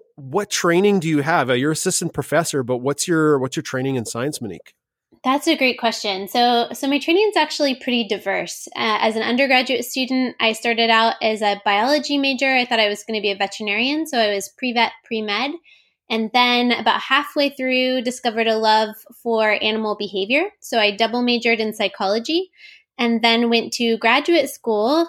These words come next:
Speaker 2: in a behavior analysis experimental psychology program and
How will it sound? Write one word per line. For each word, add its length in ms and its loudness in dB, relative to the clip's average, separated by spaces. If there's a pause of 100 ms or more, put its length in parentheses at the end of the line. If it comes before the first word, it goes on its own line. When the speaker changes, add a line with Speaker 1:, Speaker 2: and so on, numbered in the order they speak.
Speaker 2:
in 400 0
a 240 2
behavior 460 -2
analysis 880 0
experimental 800 -2
psychology 760 -4
program 560 -2 (600)
and 460 2